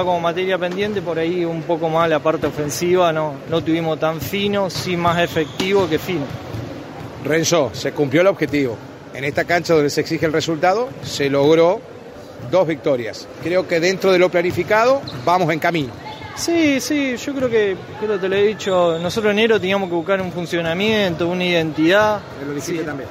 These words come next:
Speaker 1: si llegaban los resultados mejores, está claro que necesitamos resultados, estamos escasos de eso, pero también se nos viene un febrero sumamente complicado, con Sani acá, una gira con Norte, Parque,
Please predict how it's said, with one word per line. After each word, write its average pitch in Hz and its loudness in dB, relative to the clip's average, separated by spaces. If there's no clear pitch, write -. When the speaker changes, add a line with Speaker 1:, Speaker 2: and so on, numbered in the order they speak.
Speaker 1:
si - -4
llegaban 185 6
los 170 2
resultados 165 2
mejores, 185 2
está 160 -2
claro 208 4
que 156 0
necesitamos 156 0
resultados, 165 0
estamos 143 -4
escasos 165 0
de 208 4
eso, 233 -2
pero 151 2
también 185 0
se 196 0
nos 190 2
viene 202 2
un 190 -2
febrero 190 4
sumamente 190 -2
complicado, 185 2
con 160 -4
Sani 196 0
acá, 220 0
una 175 -2
gira 190 0
con 175 -2
Norte, 208 2
Parque, 180 2